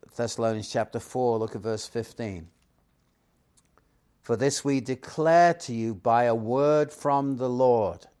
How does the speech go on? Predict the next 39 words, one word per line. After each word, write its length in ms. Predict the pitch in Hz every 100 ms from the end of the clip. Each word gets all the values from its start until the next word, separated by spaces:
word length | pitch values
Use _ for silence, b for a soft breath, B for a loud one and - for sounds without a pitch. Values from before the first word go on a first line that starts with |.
| _ _ _ _
that 120 | 92
we 260 | 95 110 110
who 200 | 117 110
are 200 | 113 113
alive, 520 | 113 120 117 110 98
who 140 | 110
are 80 | 98
left 340 | 110 120 110
until 260 | 110 98 110
the 80 | 107
coming 420 | - 147 143 127
of 120 | 104
the 100 | 95
Lord, 340 | 95 92 85 85
will 120 | 90
not 280 | 117 110 -
precede 500 | 104 - 113 101 101
those 400 | 95 95 92 - b b b b
who've 160 | 101
fallen 520 | - 202 - 196 135 92 _ _ _
asleep." 600 | - - - 90 82 - _ _ _ _ _ _ _ _ _ _ _ _ - -
Uh, 100 | 90
Second 440 | - 135 139 117
Peter, 400 | 160 143 101 - - b b b b b b
we've 140 | 101
talked 340 | - 104 98 -
about 420 | 98 95 90 -
Paul. 400 | - 120 104 90
Let's 300 | 98 95 -
look 200 | 104 -
at 340 | 98 - - - -
Peter 320 | 131 123 104
and 100 | 90
his 180 | 117 113
understanding. 640 | 101 90 - - 90 87
Second 380 | - 120 120 110
Peter 240 | - 113 101
chapter 420 | - 104 - 95
three. 520 | - 113 113 98 90